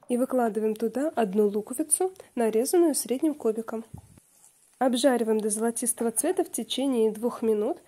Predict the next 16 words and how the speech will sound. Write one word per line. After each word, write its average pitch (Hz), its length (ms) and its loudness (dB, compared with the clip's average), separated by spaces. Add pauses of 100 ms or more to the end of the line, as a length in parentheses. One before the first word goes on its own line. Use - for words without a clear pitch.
(220)
и 247 60 -6
после 247 420 2
этого 220 240 -2
добавляем 214 680 0
один 226 360 0
помидор, 220 500 0
нарезанный 277 600 2
средним 254 400 0
кубиком. 208 520 -4 (1040)
Перед 233 300 2
использованием 285 680 2
помидор 233 500 2
я 233 200 0
очистила 262 600 -2
от 220 120 -6
кожицы. 214 580 -4